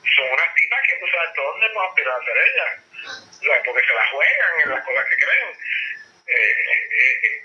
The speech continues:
y, y eso, y eso es, yo creo, yo creo que eso es lo importante de, de este tipo de literatura, que, que crea un espacio, crea un,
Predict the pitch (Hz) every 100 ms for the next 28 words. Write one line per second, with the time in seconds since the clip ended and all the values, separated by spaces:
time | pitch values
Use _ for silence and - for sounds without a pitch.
0 | - - - - - - - - 269 262
1 | 247 254 - 208 226 240 - - 262 262
2 | 240 233 240 247 - 226 220 - - -
3 | - - - - - - - 151 - 277
4 | - - - - - - - 123 120 117
5 | 120 - 131 113 - - 135 151 190 196
6 | 208 - - 196 - - - - 127 -
7 | 175